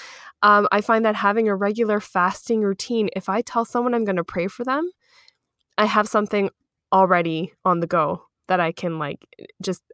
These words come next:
add in a prayer intention. And it, it's a simple way, uh, especially,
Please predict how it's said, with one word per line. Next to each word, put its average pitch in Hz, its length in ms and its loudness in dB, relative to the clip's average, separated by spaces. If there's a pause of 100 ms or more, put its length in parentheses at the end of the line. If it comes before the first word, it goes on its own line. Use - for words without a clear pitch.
(260)
add 175 180 4
in 170 220 0
a 170 40 -6
prayer 165 300 -6
intention. - 720 -10
And 185 180 0
it, 131 240 -2
it's 196 160 -2
a 202 60 0
simple 254 580 0
way, 170 460 -2 (220)
uh, 175 240 2
especially, 185 640 -4